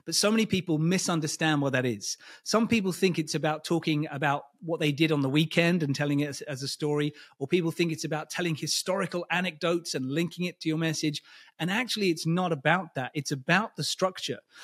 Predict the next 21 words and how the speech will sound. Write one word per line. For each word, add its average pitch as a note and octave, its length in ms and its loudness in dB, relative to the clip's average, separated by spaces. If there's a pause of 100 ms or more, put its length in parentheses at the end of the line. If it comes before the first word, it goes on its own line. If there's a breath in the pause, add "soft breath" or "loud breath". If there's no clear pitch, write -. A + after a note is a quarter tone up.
(140 loud breath)
So, E3 440 8 (100)
uh, D3 280 4
there D3+ 100 0
was D3 100 0
a C#3+ 40 -6
guy F3+ 180 6
called G3 180 0
Joseph F3+ 400 4
Campbell C3 380 2
who C#3 120 -2
wrote D3+ 220 6
this C#3 140 -2
book, D3+ 340 2 (140)
uh, C3 200 -6
called C3 180 -6
The C3 60 -12
Hero D#3+ 340 2
with C#3 100 0
a B2 40 -8
Thousand D3+ 420 0
Faces. B2+ 540 -2